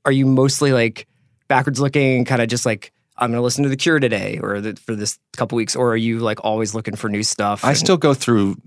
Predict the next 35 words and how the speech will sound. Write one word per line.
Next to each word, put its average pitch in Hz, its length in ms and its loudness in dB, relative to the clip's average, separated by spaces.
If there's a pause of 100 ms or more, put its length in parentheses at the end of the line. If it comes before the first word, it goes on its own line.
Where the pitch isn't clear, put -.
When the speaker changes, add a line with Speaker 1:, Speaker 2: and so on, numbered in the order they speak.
(180)
Speaker 2:
phases 90 460 2
for 87 180 -2
sure. 92 300 0
Speaker 1:
Mm-hmm. 120 540 -2
Speaker 2:
Um, 85 480 -4 (300)
you 104 220 -2
go 95 140 4
through 98 180 -2
another 104 320 4
Rolling 92 280 4
Stones 85 360 -2
phase 82 260 -4
where 82 80 2
Speaker 1:
Mm-hmm. 80 120 2
Speaker 2:
you 87 40 0
wanna 87 160 -2
hear 82 160 -4
all 85 180 0
the 85 120 -4
records 80 320 -6
again 78 320 -10 (580)
or 90 140 0
all 80 160 0
the 80 100 -12
seventies 82 400 -6
records 78 300 -6
again 82 240 -8
or 82 80 -10
something. 87 400 -10
But, 85 260 -10
um, 82 300 -6 (340)
but 123 120 4
I 160 100 4
try 202 260 2
to, 127 300 4